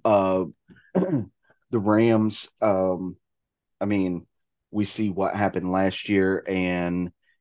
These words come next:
uh, I, I just don't see them doing much better this year. Uh, and then, as we know, the, the Cardinals, they're, they're tanking.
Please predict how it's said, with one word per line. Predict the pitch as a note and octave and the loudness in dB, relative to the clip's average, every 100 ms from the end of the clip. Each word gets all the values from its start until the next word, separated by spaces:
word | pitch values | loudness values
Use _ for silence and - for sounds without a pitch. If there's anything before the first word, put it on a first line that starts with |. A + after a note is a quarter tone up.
| _ _ | _ _
uh, | F#2+ F2 D#2+ D#2 C2 A#1 G#1 - _ _ _ _ _ _ - | -4 -2 -2 -6 -8 -10 -10 -14 _ _ _ _ _ _ -6
I, | - G#2 | -2 0
I | G2+ | 0
just | G2 - | -4 -2
don't | G2 F#2+ | -2 -2
see | - - G2 | -6 -4 -2
them | F#2 F2 E2 | -2 -2 -2
doing | G2 F#2 F2 E2 | 0 0 0 -4
much | - F#2 F#2 F2+ - - | -4 -2 -2 -2 -10 -2
better | F#2 F2+ F#2 F2 E2+ - _ _ _ | 0 2 2 0 -4 -12 _ _ _
this | F2 G#2 G2 - | -6 0 0 0
year. | G2+ G2+ G2 F#2 - _ | -2 0 0 -4 -12 _
Uh, | F2+ E2 D#2+ D2+ C#2 - | -2 0 -2 -6 -10 -4
and | G2 | 0
then, | F#2+ F#2 F2+ | 2 2 0
as | - F#2+ F2+ | -2 -4 -4
we | F2 F2 | -4 -6
know, | E2+ E2+ E2 D#2+ _ _ _ | -4 -4 -4 -8 _ _ _
the, | - G#2 F#2+ F2+ F2 - | -2 0 0 -2 -6 -6
the | F#2 | -8
Cardinals, | - G2+ F#2+ F2+ F2 E2 - | -2 0 0 0 -4 -6 -10
they're, | G2 G#2 G#2+ G2 - | -4 0 0 -2 -2
they're | D3 | 0
tanking. | B2 - F2 E2 D#2 E2 | 0 -2 -8 -6 -8 -10